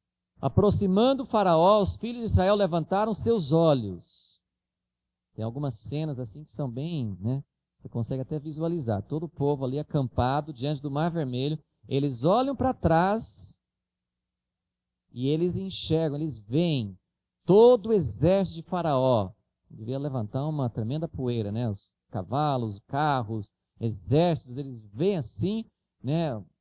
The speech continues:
Provavelmente um barulho, né? E então eles levantam os olhos e eis que os egípcios vinham atrás deles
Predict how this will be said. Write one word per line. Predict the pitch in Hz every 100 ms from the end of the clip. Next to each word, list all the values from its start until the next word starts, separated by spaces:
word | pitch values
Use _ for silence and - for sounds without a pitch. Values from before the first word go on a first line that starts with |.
| _ _
Provavelmente | 123 123 147 123 147 147
um | 151
barulho, | 135 104 110 160 180 151 120 107
né? | 156 185 _ _ _ _ 120
E | 135 135 127 120
então | 110 160 190 170
eles | 196 185 156 -
levantam | 139 151 135 110 156 277 339 - 294 254
os | 262 214 135
olhos | 185 220 233 240 247 -
e | 180 - -
eis | 233 302 359 330 -
que | - 285
os | 233
egípcios | 247 151 208 269 - 240 170
vinham | 135 175 269 269
atrás | 254 240 240 165
deles | 131 202 185 127 98 -